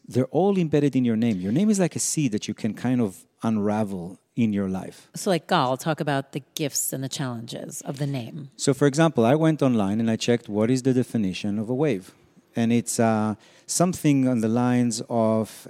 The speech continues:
Speaker 1: um, an energy, a disturbance of energy that travels through space and time.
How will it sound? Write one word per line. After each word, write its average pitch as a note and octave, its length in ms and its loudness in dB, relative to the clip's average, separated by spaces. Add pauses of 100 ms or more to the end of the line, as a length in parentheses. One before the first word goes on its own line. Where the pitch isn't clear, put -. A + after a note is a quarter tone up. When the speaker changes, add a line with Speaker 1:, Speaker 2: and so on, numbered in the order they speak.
Speaker 1:
um, A2 680 -2 (180)
an A#2+ 240 2
energy, D#3 680 2 (340)
a A2+ 340 0
disturbance A#2 760 4
of A2 140 -4
energy D3+ 680 0
that A#2+ 140 2
travels B2 380 2
through - 180 -8
space - 360 -2
and G#2 120 -6
time. A2 280 -4